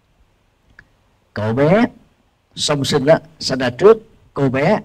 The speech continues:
sinh ra sau, nhưng mà người mẹ phải mặc định và đảo ngược lại, giấu luôn cho hai người đó cho đến trọn đời. Đó là cô bé là chị và cậu bé là em trai, để tránh cái tình trạng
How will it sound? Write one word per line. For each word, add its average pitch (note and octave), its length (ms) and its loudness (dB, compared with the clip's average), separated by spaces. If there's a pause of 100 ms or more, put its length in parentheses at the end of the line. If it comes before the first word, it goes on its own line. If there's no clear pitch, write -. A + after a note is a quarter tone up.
(120)
sinh B2+ 200 -6
ra A#2 120 2
sau, A2+ 340 0 (500)
nhưng C3 100 0
mà A#2+ 80 0
người C3 300 6
mẹ G#2+ 420 0
phải A#2 180 0
mặc B2 220 0
định G#2+ 180 2
và G#2+ 120 4
đảo B2 440 2
ngược B2 200 2
lại, G#2 340 2 (100)
giấu C#3+ 240 4
luôn G3 380 2
cho D3 220 6
hai D3 320 4
người A#2+ 160 6
đó A#2+ 260 4
cho D3 80 6
đến E3 160 2
trọn G#2+ 220 2
đời. G2 200 4 (720)
Đó A#2+ 180 6
là G2+ 260 4 (180)
cô C3+ 180 4
bé D3+ 320 4 (300)
là G2 200 2
chị G#2 400 -2 (120)
và G2+ 160 2 (120)
cậu G2 180 4
bé C#3+ 300 4 (200)
là G#2 160 4
em G#2+ 200 4
trai, A2+ 300 2 (480)
để G2+ 240 -2
tránh A3+ 260 2
cái A#3 180 4
tình G#2+ 220 -2
trạng G2+ 340 2